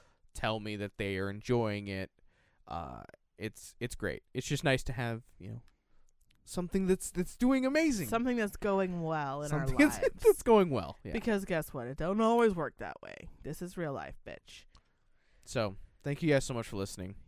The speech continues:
Speaker 2: And, uh, don't forget, you want that twenty bucks? Give us a review.
Speaker 1: Send us a review, guys. Oh, and if it, uh, I don't know, I hear people always saying this, uh, if it is from a different country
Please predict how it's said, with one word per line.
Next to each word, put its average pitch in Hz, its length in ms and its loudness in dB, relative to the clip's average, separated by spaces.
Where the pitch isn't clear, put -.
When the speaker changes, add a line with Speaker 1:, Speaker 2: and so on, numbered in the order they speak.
Speaker 2:
And, 196 320 -6
uh, 208 160 0
don't 214 240 -6
forget, 285 480 -4
you 220 200 -6
want 214 160 -4
that 240 240 -4
twenty 269 280 -2
bucks? - 580 -4
Give 208 180 -2
us - 180 -8
a 247 80 2
review. 269 540 -2
Speaker 1:
Send 117 300 -14
us - 180 -12
a 151 40 -8
review, 151 260 -8
guys. 147 320 -8
Oh, 147 320 8
and 156 180 6
if 165 160 2
it, 160 220 2
uh, 147 340 6
I 127 80 0
don't 170 340 6
know, 170 360 8
I 143 60 0
hear 214 300 0
people 190 300 2
always 165 340 2
saying 147 300 0
this, 143 380 -4
uh, 123 220 4
if 143 160 6
it 151 80 6
is 156 180 4
from 165 160 -6
a 143 60 -2
different 139 260 -4
country 143 600 -8